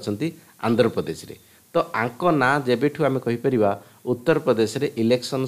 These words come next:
ସରିଯାଇଥିଲା କିମ୍ବା ଯୋଗୀ ଆଦିତ୍ୟନାଥ ଭୋଟରେ ଜିତି ଯାଇଥିଲେ, ତ ତାପରେ ବିଜେପି ମହଲରେ ଚର୍ଚ୍ଚା ହେଉଛି କି ବିଶ୍ୱଭୂଷଣ ହରିଚନ୍ଦନକୁ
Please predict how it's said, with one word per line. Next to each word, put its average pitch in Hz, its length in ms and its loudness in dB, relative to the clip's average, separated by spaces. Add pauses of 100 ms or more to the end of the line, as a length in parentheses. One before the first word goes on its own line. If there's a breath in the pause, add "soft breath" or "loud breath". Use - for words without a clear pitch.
ସରିଯାଇଥିଲା 113 600 0
କିମ୍ବା 131 320 -2
ଯୋଗୀ 110 300 0 (100)
ଆଦିତ୍ୟନାଥ 123 480 -2 (140)
ଭୋଟରେ 120 380 0
ଜିତି 120 220 -4
ଯାଇଥିଲେ, 127 380 2 (400 loud breath)
ତ - 20 -4 (220)
ତାପରେ 160 500 2 (160)
ବିଜେପି 160 400 0
ମହଲରେ 139 460 0
ଚର୍ଚ୍ଚା - 480 0
ହେଉଛି 123 320 0 (360 loud breath)
କି 156 120 2
ବିଶ୍ୱଭୂଷଣ 151 840 0
ହରିଚନ୍ଦନକୁ 131 800 0